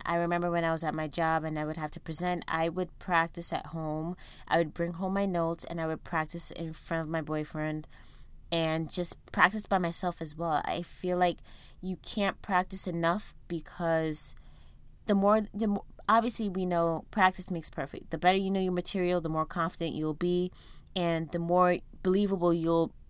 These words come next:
come off to your audience. So your audience will perceive you as being well-informed and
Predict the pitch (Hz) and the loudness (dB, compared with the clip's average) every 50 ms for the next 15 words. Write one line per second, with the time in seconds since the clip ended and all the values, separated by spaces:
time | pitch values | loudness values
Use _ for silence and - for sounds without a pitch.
0 | - - - - - 175 175 185 185 175 170 - - - - - - 175 165 165 | -18 -12 -8 -4 -2 2 6 10 10 10 10 8 4 2 2 2 4 6 8 10
1 | 170 170 165 170 160 156 - - - - - - 175 160 160 160 - 170 180 185 | 12 12 12 10 6 2 -4 -4 0 2 2 4 4 2 2 6 8 10 10 10
2 | 180 180 180 175 175 - - 170 170 165 160 160 156 - - - - - - - | 8 6 0 0 -2 -4 -2 0 0 2 2 0 -2 -4 -8 -16 -16 -12 -2 6
3 | 180 - - - 180 180 175 151 160 170 165 - - 160 156 151 - - 165 165 | 10 10 10 10 10 6 0 -2 -2 -2 0 4 4 4 4 2 0 0 0 0
4 | 160 160 160 156 156 151 151 151 156 - - - - - - - - - - - | 2 2 2 2 2 0 -2 -4 -6 -10 -16 -20 -20 -20 -20 -20 -20 -20 -20 -14
5 | - - 180 165 170 170 180 190 196 202 208 - 190 170 165 160 156 156 156 160 | -8 -2 6 10 12 12 12 12 8 2 0 0 2 2 4 4 4 2 2 0
6 | 160 - - - - - - - - - - - - - - 175 170 165 160 160 | -4 -6 -8 -10 -18 -20 -20 -20 -20 -20 -20 -16 -6 -2 2 2 4 4 4 4
7 | 156 156 151 151 151 - - | 2 2 2 0 0 -2 -4